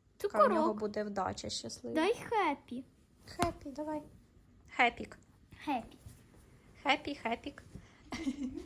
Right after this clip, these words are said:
Speaker 2: Шунька в розвідку пішла.
Speaker 1: Я голубий.
Speaker 2: Масік, тільки ж ти роздягнена.
Speaker 1: Мам, я ж не забула про це.
Speaker 2: Тільки дуже обережно, щоб він не лякався.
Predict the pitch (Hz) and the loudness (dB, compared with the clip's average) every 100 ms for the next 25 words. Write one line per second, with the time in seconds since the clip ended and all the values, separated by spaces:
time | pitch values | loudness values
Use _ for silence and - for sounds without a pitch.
0 | - - - - - - - - - 226 | -14 -20 -18 -14 -10 -10 -10 -12 -12 -10
1 | 220 226 214 208 214 240 - 285 - - | -10 -10 -10 -10 -10 -14 -18 -20 -20 -20
2 | 302 302 - 311 277 311 311 285 277 - | -20 -20 -8 -6 -4 -4 -4 -4 -6 -8
3 | 285 - - 269 285 320 - 311 330 339 | -12 -12 -2 -2 -2 -6 -6 -6 -6 -8
4 | - 339 330 320 370 392 311 226 214 - | -8 -6 -6 0 2 2 -2 -6 -8 -12
5 | _ _ _ - - 339 330 311 294 330 | _ _ _ -20 -18 -14 -10 -12 -12 -12
6 | 320 320 339 403 - - - - - - | -12 -12 -8 4 4 4 -2 -6 -8 -10
7 | - - - - - - - - - _ | -14 -20 -20 -20 -20 -20 -20 -20 -20 _
8 | _ _ - - - - - _ 311 294 | _ _ -20 -20 -20 -20 -20 _ -12 -10
9 | 320 254 302 320 320 285 247 247 220 226 | -8 -6 -6 -6 -6 -6 -6 -8 -10 -10
10 | 233 - 254 277 269 254 247 - 254 254 | -10 -12 -14 -14 -12 -12 -12 -12 -14 -14
11 | - | -20